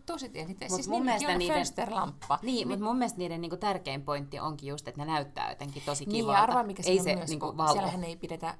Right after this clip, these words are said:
Speaker 1: niinku verhoja. Sehän on myös niinku juttu, että, että Ruotsissa ei pidetä niinku ollenkaan
Speaker 2: Tää?
Speaker 1: verhoja. Joo, ei.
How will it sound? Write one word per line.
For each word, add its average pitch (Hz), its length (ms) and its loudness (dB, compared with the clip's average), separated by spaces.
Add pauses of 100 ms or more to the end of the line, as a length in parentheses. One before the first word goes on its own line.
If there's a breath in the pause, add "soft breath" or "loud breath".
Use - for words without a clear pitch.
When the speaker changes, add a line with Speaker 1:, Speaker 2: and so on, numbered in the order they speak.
Speaker 1:
niinku 165 360 -8
verhoja. 175 500 -6 (120)
Sehän 151 240 -10
on 147 80 -12
myös 139 320 -10
niinku 131 280 -12 (420)
juttu, 143 440 -12 (140)
että, 147 340 -10 (120)
että - 160 -14
Ruotsissa 165 380 -12
ei 127 80 -10
pidetä 131 340 -14 (360)
niinku 147 280 -14
ollenkaan 143 400 -8
Speaker 2:
Tää? - 180 -10
Speaker 1:
verhoja. 320 280 -6 (220)
Joo, 220 140 -10
ei. 226 280 -12